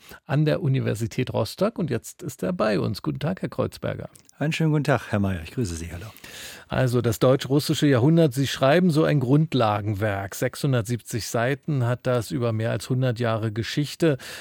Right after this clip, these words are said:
Speaker 1: Und dann erscheint das jetzt in diesen Wochen in einer plötzlich veränderten Welt, auch gerade für das deutsch-russische Verhältnis, mitten in einem russischen Angriffskrieg. Was heißt das jetzt für Ihr Buch?
Speaker 2: Ja. Ich hätte mir wahrlich einen besseren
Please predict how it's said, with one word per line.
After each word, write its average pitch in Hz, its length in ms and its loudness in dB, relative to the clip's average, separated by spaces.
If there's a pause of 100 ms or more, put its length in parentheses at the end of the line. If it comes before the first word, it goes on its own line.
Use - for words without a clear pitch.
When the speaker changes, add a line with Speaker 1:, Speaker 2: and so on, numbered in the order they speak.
(120)
Speaker 1:
Und 123 200 0
dann 156 200 4
erscheint 165 540 2
das 165 260 4
jetzt 151 200 0
in 151 80 2
diesen 151 320 2
Wochen 143 260 0
in 139 140 -2
einer 135 320 0
plötzlich 135 500 -4
veränderten 139 680 0
Welt, 120 340 2
auch 143 260 0
gerade 143 380 -2
für - 140 -6
das 120 180 -4
deutsch-russische 123 720 -6
Verhältnis, 135 640 -2
mitten 135 240 -4
in 131 140 -2
einem 120 180 -2
russischen 120 540 -4 (340)
Angriffskrieg. 160 1160 0 (180)
Was - 180 -10
heißt - 280 -6
das 120 100 -4
jetzt 120 200 -4
für - 120 -6
Ihr 120 180 -2
Buch? 160 340 -6 (640)
Speaker 2:
Ja. 147 100 -2 (1040)
Ich 117 200 -4
hätte 135 200 2
mir 123 260 4
wahrlich 117 720 2
einen 113 420 4
besseren 107 720 0